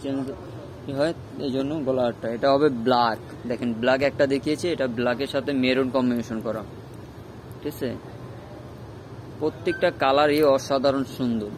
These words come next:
তারপর দেখিয়ে দেবো অ্যাশ colour, ওয়াও,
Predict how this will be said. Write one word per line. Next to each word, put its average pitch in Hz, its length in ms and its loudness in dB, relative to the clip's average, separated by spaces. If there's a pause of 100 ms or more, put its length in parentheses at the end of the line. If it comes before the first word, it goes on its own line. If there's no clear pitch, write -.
(560)
তারপর 127 260 -2
দেখিয়ে 135 360 0
দেবো 143 180 -2
অ্যাশ 135 480 2
colour, 107 300 0
ওয়াও, 107 520 -8